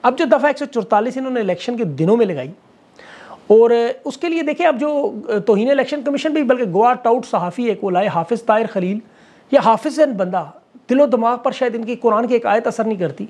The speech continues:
इलेक्शन कमीशन केस में खान के खिलाफ गवाह बना, जियो जंग ग्रुप का। शर्म भी इन लोगों ने आती, कितनी उम्र रह गई, झूठी गवाहियाँ देके क्या पालोगे?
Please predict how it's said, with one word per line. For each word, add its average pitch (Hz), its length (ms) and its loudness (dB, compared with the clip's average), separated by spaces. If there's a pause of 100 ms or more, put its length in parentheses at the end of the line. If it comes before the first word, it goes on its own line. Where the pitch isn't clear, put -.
(560)
इलेक्शन 233 360 4
कमीशन 269 300 -2
केस 240 180 2
में 262 140 4
खान 226 280 0
के 233 80 -2
खिलाफ 196 320 2
गवाह 175 180 -2
बना, 165 220 -6
जियो 220 280 0
जंग 185 300 0
ग्रुप 170 220 -4
का। - 120 -10 (320)
शर्म - 420 0
भी 330 100 6
इन 269 80 2
लोगों 233 220 4
ने 240 60 4
आती, 233 100 -2
कितनी 302 320 -4
उम्र 233 240 2
रह 202 180 2
गई, 190 120 0
झूठी 170 320 -2
गवाहियाँ 233 300 2
देके 254 140 -2
क्या 320 180 2
पालोगे? 139 440 -2